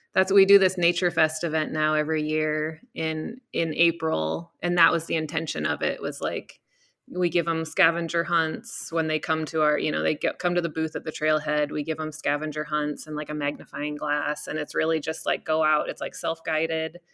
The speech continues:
Just go out and explore and just take your time, you know, see all those little things. And then you're like, "Oh, wow, like, it's so alive. There's so much here." And I think that kind of,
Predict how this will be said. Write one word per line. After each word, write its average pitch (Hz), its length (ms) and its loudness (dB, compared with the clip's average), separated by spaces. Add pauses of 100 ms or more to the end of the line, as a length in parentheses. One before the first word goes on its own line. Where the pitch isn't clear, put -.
(320)
Just 160 220 -6
go 160 120 4
out 160 180 4
and 156 100 0
explore 151 920 0
and 151 420 -2 (360)
just - 240 -6
take 160 200 0
your 156 120 0
time, 151 380 0
you 151 80 -4
know, 151 180 -2
see 165 320 0
all 151 180 2
those 143 240 -4
little 147 320 -4
things. 143 600 -6
And 151 140 -6
then 156 180 -4
you're 151 160 -6
like, - 260 -8
"Oh, 185 120 4
wow, 151 460 -2
like, 147 200 -4
it's - 160 -8
so 190 160 4
alive. 151 480 2
There's 151 200 -4
so 170 140 -4
much 160 220 -6
here." 156 480 -4 (680)
And 160 160 2
I 156 80 2
think 156 240 0
that 151 240 2
kind 151 260 -2
of, 151 340 -2